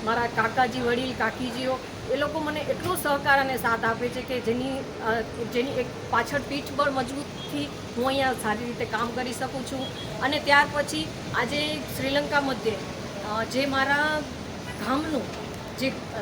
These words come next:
મારા ગામનું જે ગૌ-, મારા ગામનું નામ કનકપર, એનું જે ગૌરવ છે, એ, એ ગ-, ગામના માધ્યમથી હું આજે અહીંયા શ્રીલંકા મધ્યે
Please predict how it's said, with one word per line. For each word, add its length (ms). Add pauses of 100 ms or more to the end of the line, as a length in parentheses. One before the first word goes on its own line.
મારા 200
ગામનું 460
જે 100
ગૌ-, 560 (220)
મારા 180
ગામનું 440
નામ 240
કનકપર, 440 (240)
એનું 200
જે 120
ગૌરવ 420
છે, 400 (880)
એ, 80
એ 360
ગ-, 380
ગામના 720
માધ્યમથી 640
હું 300
આજે 220
અહીંયા 280
શ્રીલંકા 460
મધ્યે 380